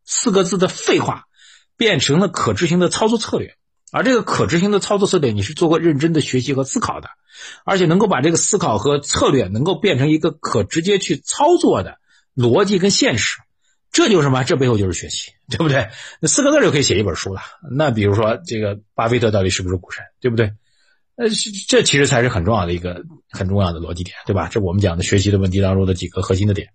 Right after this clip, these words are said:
再给大家讲讲，就我自己学习当中的一个核心的这个，呃，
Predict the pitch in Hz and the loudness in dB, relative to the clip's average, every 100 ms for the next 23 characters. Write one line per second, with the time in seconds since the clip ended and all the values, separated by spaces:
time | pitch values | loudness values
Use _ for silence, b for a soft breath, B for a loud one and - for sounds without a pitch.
0 | _ b b b b b - 214 180 143 | _ b b b b b -2 2 4 4
1 | 120 117 82 131 113 104 202 113 123 139 | 4 0 0 0 2 0 -2 -2 0 0
2 | 139 139 135 123 127 139 120 120 - _ | 0 0 -2 -2 0 2 2 -2 -6 _
3 | _ _ - 139 135 160 123 110 107 104 | _ _ -4 -2 0 0 0 2 0 0
4 | 98 - _ _ _ _ _ _ _ _ | 0 -4 _ _ _ _ _ _ _ _
5 | _ _ _ _ _ _ 139 135 123 123 | _ _ _ _ _ _ 2 4 6 6
6 | 120 120 | 6 2